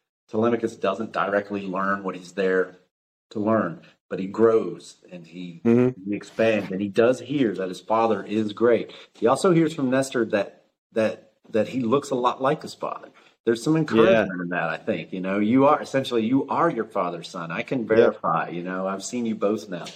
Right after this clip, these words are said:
Speaker 1: And, and
Speaker 2: Yep.
Speaker 1: that's something, a little something he takes, he takes with him. And, and that's real life. That's how real life, that's how real life
Speaker 2: Mm.
Speaker 1: works. It's not a mechanical thing
Speaker 2: Yeah.
Speaker 1: that can be out in a spreadsheet exactly, you know.
Speaker 2: Right,
Speaker 1: So,
Speaker 2: right.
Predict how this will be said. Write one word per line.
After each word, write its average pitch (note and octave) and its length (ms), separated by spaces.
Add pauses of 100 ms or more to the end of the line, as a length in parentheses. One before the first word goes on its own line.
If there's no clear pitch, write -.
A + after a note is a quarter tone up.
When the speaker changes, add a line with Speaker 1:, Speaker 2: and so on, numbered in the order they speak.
(580)
Speaker 1:
And, G#2+ 280
and G#2 80
Speaker 2:
Yep. A#2 160
Speaker 1:
that's C3 220
something, C3+ 460
a A#2+ 60
little A#2 260
something C3 340
he A2 100
takes, - 600
he G#2+ 160
takes G#2+ 280
with A2 240
him. F2+ 200 (560)
And, G#2 380
and A#2 200
that's D#3+ 220
real D#3 180
life. C3+ 320
That's A2 140
how B2 60
real A2+ 180
life, G#2 400 (260)
that's - 120
how - 60
real G2+ 180
life F#2 140
Speaker 2:
Mm. B2+ 200
Speaker 1:
works. - 240
It's F2+ 120
not G#2 200
a G2+ 60
mechanical G2+ 580
thing C#3 140
Speaker 2:
Yeah. D#3 160
Speaker 1:
that G2 80
can F#2+ 100
be F#2+ 120
out F#2+ 180
in - 40
a - 40
spreadsheet F2+ 500
exactly, F2 600
you G#2 120
know. - 100 (380)
Speaker 2:
Right, G#2+ 340 (100)
Speaker 1:
So, A2 80
Speaker 2:
right. G#2 260